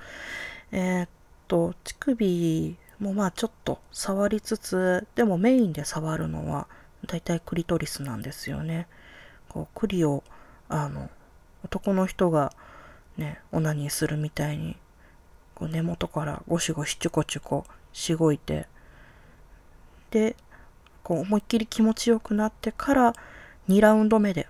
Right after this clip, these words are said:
おまこを触っていくみたいな感じなんですよね。結構ね、オナニーも大好きなんで、休みの日とか、もう本当に何も予定のない日とかはですね、もう朝から晩までみたいな感じで、一日中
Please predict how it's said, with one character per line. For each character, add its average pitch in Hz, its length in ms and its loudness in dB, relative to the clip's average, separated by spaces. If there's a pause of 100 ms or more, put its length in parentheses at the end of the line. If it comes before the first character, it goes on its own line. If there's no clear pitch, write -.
(120)
お 165 100 -4
ま 160 220 -4
こ 165 160 -2
を 160 80 -6
触 160 220 0
っ - 20 -4
て - 160 -4
い 156 80 0
く 160 240 0
み 160 100 -6
た 151 120 -6
い 139 60 -4
な 143 100 -8
感 156 240 -6
じ 165 100 -10
な 160 120 -2
ん 160 60 -4
で 160 80 -8
す - 160 -8
よ 156 100 -6
ね。 180 220 -8 (760)
結 - 140 -6
構 190 180 2
ね、 165 100 0
オ 190 140 0
ナ 220 120 4
ニ 170 140 2
ー 156 40 0
も 151 100 0
大 175 200 4
好 - 60 -4
き 160 160 -2
な 151 120 -2
ん 151 120 -6
で、 143 320 -6 (500)
休 202 300 4
み 262 180 6
の 269 140 8
日 - 120 -8
と 233 120 6
か、 151 420 0
も 165 80 -2
う - 20 -2
本 196 120 -2
当 214 100 0
に 208 120 2
何 202 260 4
も 226 180 4
予 202 140 4
定 226 180 4
の 226 140 4
な 226 140 6
い 196 40 2
日 - 80 -6
と - 100 -12
か - 140 -8
は 151 120 -6
で 139 120 -4
す - 140 -8
ね、 160 320 -2 (460)
も 165 240 -6
う - 40 -4
朝 196 160 -2
か - 160 -6
ら 143 160 -4
晩 170 280 2
ま 175 120 2
で 147 180 -2
み 156 140 -8
た 139 140 -6
い 151 80 -8
な 147 120 -10
感 151 300 -8
じ 151 140 -12
で、 - 200 -6
一 - 220 -2
日 202 300 -2
中 190 320 0